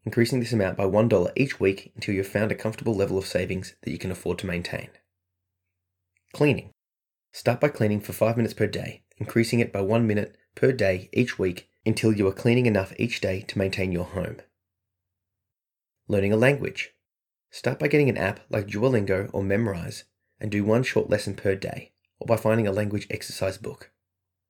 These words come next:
Slowly increase the duration of these lessons. Reading. Start with reading one page per day and increase this by one page each week. Quitting smoking. Start by having one less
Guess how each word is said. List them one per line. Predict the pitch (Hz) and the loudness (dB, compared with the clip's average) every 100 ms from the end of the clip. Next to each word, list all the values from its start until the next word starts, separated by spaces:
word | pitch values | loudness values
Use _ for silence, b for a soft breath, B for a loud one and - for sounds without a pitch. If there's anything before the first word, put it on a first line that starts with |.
| _ | _
Slowly | - - 101 110 131 | -14 -4 0 0 -2
increase | - 107 104 98 | -4 -2 -2 -2
the | 92 | -6
duration | 98 92 92 - - | 0 2 2 -2 -8
of | 98 | -6
these | 95 90 | -4 -4
lessons. | 85 - - - - - - _ _ _ _ _ _ _ _ _ _ _ _ _ _ _ _ _ _ _ - | -6 -10 -14 -16 -16 -18 -20 _ _ _ _ _ _ _ _ _ _ _ _ _ _ _ _ _ _ _ 2
Reading. | 131 131 - - _ _ _ _ _ _ _ | 4 4 0 -12 _ _ _ _ _ _ _
Start | - 120 123 | -8 -6 -4
with | 139 | -2
reading | 113 113 113 | 2 4 4
one | 104 120 | 2 0
page | 131 95 - | 0 0 0
per | 107 | 0
day | 98 90 107 - | 0 -4 -8 -8
and | 107 | -6
increase | 98 98 95 | -2 -2 -2
this | - 98 | -2 -2
by | - | 0
one | 98 101 101 | 0 0 -2
page | 92 87 - | -2 -4 -4
each | 92 - | -6 -2
week. | 135 131 - _ _ _ _ _ _ _ _ _ _ _ _ _ _ _ _ _ _ _ _ _ _ _ _ _ _ _ - | -2 -4 -8 _ _ _ _ _ _ _ _ _ _ _ _ _ _ _ _ _ _ _ _ _ _ _ _ _ _ _ -10
Quitting | - 87 | -6 -4
smoking. | - 117 131 - - _ _ _ _ _ | -2 2 2 0 -16 _ _ _ _ _
Start | - - 127 | -6 -2 0
by | 123 | 2
having | 120 110 104 | 2 2 4
one | 120 131 | 4 4
less | 110 117 - | 2 2 -2